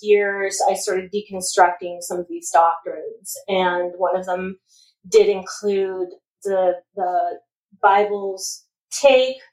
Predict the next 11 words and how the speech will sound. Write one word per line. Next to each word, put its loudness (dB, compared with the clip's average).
or 2
what -6
the -14
church 4
was 2
saying -2
was -10
the -14
Bible's 0
take 2
on, -4